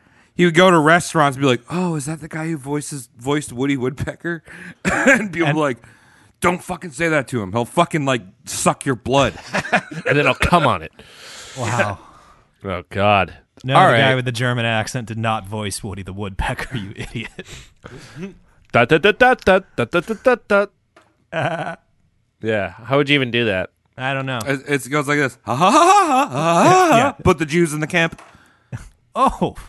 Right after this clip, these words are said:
Speaker 3: Wow, all right.
Speaker 2: Well,
Speaker 3: Well, a couple jokes
Speaker 1: That's
Speaker 3: at
Speaker 1: how
Speaker 3: the
Speaker 1: it
Speaker 3: end
Speaker 1: works.
Speaker 3: there that might just get
Speaker 2: Let's
Speaker 3: cut.
Speaker 2: see.
Speaker 1: Ah, a
Speaker 2: Let's
Speaker 1: little bit
Speaker 2: see.
Speaker 1: offensive. A
Speaker 3: We'll
Speaker 1: little
Speaker 3: see.
Speaker 1: bit offensive.
Speaker 3: All right, thanks for tuning in to Roast
Speaker 2: Yes.
Speaker 3: Mortem's coverage of Fritz Lang. Travis, thanks for doing the research.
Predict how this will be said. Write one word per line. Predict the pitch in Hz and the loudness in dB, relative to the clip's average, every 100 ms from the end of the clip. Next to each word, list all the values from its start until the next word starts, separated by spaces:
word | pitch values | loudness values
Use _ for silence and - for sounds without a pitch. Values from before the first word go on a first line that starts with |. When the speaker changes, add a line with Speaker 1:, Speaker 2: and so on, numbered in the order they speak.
| _ _ _ _ - - | _ _ _ _ -20 -6
Speaker 3:
Wow, | 110 147 104 | 2 2 4
all | 117 | 2
right. | 160 113 - | 4 2 2
Speaker 2:
Well, | 139 165 170 | 4 6 4
Speaker 3:
Well, | 127 117 - | 0 -8 -8
a | 139 | 0
couple | 180 233 147 | 0 2 0
jokes | 110 123 107 | 2 0 0
Speaker 1:
That's | 117 | -2
Speaker 3:
at | |
Speaker 1:
how | 113 | 0
Speaker 3:
the | |
Speaker 1:
it | |
Speaker 3:
end | 104 | 2
Speaker 1:
works. | 113 | 2
Speaker 3:
there | 101 95 | 2 0
that | 95 | -4
might | 107 113 117 101 | -2 0 0 -2
just | 101 113 - | -4 -4 -2
get | 127 | -2
Speaker 2:
Let's | - | 0
Speaker 3:
cut. | 165 208 | 0 2
Speaker 2:
see. | 233 170 85 - _ _ - | 0 -2 -6 -14 _ _ -8
Speaker 1:
Ah, | 175 | -2
a | 214 135 | 2 4
Speaker 2:
Let's | |
Speaker 1:
little | 147 151 | 4 4
bit | 160 | 4
Speaker 2:
see. | 143 | 4
Speaker 1:
offensive. | 180 226 131 85 | 2 2 -2 -4
A | - | -4
Speaker 3:
We'll | 139 | 2
Speaker 1:
little | 107 107 | 2 4
Speaker 3:
see. | |
Speaker 1:
bit | 110 | 0
offensive. | 110 151 190 - 90 | -2 -8 -10 -8 0
Speaker 3:
All | 220 | 2
right, | 214 196 | 4 2
thanks | - 202 180 | 0 -2 -2
for | |
tuning | 170 185 175 | -2 0 0
in | 170 | -2
to | 131 | 0
Roast | 127 143 | 2 2
Speaker 2:
Yes. | 147 247 | 4 4
Speaker 3:
Mortem's | 151 117 - | 4 0 0
coverage | 135 113 120 110 107 | 2 4 2 0 -4
of | 113 110 101 - _ _ _ _ | -2 0 -2 -8 _ _ _ _
Fritz | - 139 135 113 | 0 0 0 0
Lang. | 113 120 120 117 _ _ _ _ _ | 0 0 -2 -6 _ _ _ _ _
Travis, | - 127 120 120 | -2 0 0 -2
thanks | 135 131 | -4 -4
for | - | -2
doing | 117 127 | -2 0
the | 113 | 0
research. | 117 120 117 - - | -2 -2 -2 -4 -20